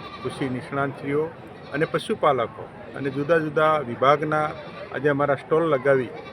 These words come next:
ઝાલોદ તાલુકાના ખેડૂત ભાઈ બહેનોને માર્ગદર્શન પૂરું પાડવાનું કામ રાજ્ય સરકારના, અ, વિવિધ વિભાગના કર્મચારીઓએ પોતાનો સ્ટોલ લગાવી અને દેશની સરકાર, રાજ્યની સરકારની ખેડૂત ભાઈ બહેનોને મ-, લાભની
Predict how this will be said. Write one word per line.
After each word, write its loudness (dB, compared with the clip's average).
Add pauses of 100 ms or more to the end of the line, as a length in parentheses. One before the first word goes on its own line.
(140)
ઝાલોદ 4
તાલુકાના 2
ખેડૂત -4
ભાઈ 4
બહેનોને -2 (460)
માર્ગદર્શન 2
પૂરું -2
પાડવાનું -2
કામ 2 (440)
રાજ્ય 0
સરકારના, 4 (520)
અ, -2
વિવિધ -2
વિભાગના 0 (540)
કર્મચારીઓએ 0
પોતાનો -4
સ્ટોલ 2
લગાવી 2 (400)
અને -4
દેશની 0
સરકાર, -2
રાજ્યની 2
સરકારની 0 (420)
ખેડૂત 6
ભાઈ 6
બહેનોને 0 (460)
મ-, 0
લાભની 2